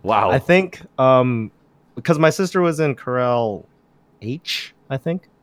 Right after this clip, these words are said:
Speaker 1: Okay.
Speaker 2: Maybe G. Um, but she was, like, G four or something like that.
Speaker 1: Oh, wow. So it's even subgrouped out.
Speaker 2: Yeah, so, uh, there were, it was broken up even more. So, uh, yeah, there was,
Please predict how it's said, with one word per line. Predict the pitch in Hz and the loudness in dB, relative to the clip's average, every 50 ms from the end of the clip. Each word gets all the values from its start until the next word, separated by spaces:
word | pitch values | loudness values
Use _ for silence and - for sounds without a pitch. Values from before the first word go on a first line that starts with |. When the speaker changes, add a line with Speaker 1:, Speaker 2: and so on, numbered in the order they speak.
| _ - | _ -12
Speaker 1:
Okay. | 107 104 110 92 107 131 - - _ _ _ _ _ _ | -8 -6 -4 -4 -6 -6 -10 -16 _ _ _ _ _ _
Speaker 2:
Maybe | - 120 127 117 127 123 | 0 0 0 2 0 -4
G. | 110 - 131 131 139 160 151 - _ _ _ _ _ _ _ _ _ _ _ _ _ _ _ _ _ - | -4 -2 -4 -2 -2 -4 -6 -10 _ _ _ _ _ _ _ _ _ _ _ _ _ _ _ _ _ 0
Um, | 123 123 123 123 123 | 2 4 4 4 4
but | 110 127 127 123 120 | 4 2 2 2 0
she | - - | 0 0
was, | 156 165 143 | 0 2 2
like, | 147 147 135 117 95 95 101 | 4 4 2 2 0 -6 -14
G | 98 - 135 135 127 | -8 -4 -2 -2 -2
four | - - - 131 123 110 104 95 90 90 87 _ _ | -4 -4 -4 -4 -2 -2 -2 -4 -6 -8 -12 _ _
or | - 98 | -16 -16
something | 95 - 104 101 90 98 95 | -14 -12 -12 -12 -12 -10 -10
like | 95 92 87 _ - | -10 -10 -12 _ -12
that. | 95 92 92 95 _ _ _ _ _ _ _ - | -10 -10 -10 -10 _ _ _ _ _ _ _ -4
Speaker 1:
Oh, | 110 117 117 98 | -2 0 0 2
wow. | 90 107 117 104 | 2 0 0 0
So | 90 - - 98 | -2 -2 -6 -6
it's | 92 90 - - - _ - | -6 -6 -10 -18 -20 _ -12
even | 113 110 98 90 85 | -12 -10 -10 -10 -12
subgrouped | 80 - - 123 117 92 85 87 95 95 - - _ - - - | -12 -10 -6 -4 -4 -4 -4 -6 -6 -6 -8 -10 _ -20 -14 -8
out. | - 110 110 - - 180 175 | -6 -6 -6 -6 -8 -4 0
Speaker 2:
Yeah, | 151 151 151 160 165 165 156 139 131 | 2 4 6 6 6 6 6 6 6
so, | 123 - - 151 147 143 143 143 | 4 2 2 4 6 6 6 6
uh, | 139 135 135 135 | 4 4 2 0
there | 120 139 139 139 | 0 0 0 0
were, | 139 135 131 - - | 0 0 -2 -6 -6
it | 127 139 | -2 0
was | 139 135 120 | 0 0 -2
broken | 110 139 139 143 131 - 123 | -2 0 0 0 0 0 0
up | 123 120 120 - | -2 -2 -2 -2
even | 123 113 110 107 98 | -4 -4 -4 -6 -6
more. | 98 104 107 104 101 101 101 98 | -6 -6 -6 -6 -6 -6 -8 -10
So, | 92 - - 127 123 120 120 120 113 110 - _ _ _ _ _ _ _ _ _ _ _ _ _ _ _ _ _ _ _ _ _ - | -10 -6 -2 0 2 2 2 0 -2 -4 -8 _ _ _ _ _ _ _ _ _ _ _ _ _ _ _ _ _ _ _ _ _ -6
uh, | 120 113 113 110 110 110 110 101 - | -4 -2 0 0 0 -2 -4 -4 -2
yeah, | 127 135 139 127 117 - - | 0 2 2 2 0 -2 0
there | 143 147 160 | 2 4 6
was, | 170 170 156 - - - - | 6 4 2 -2 -8 -12 -14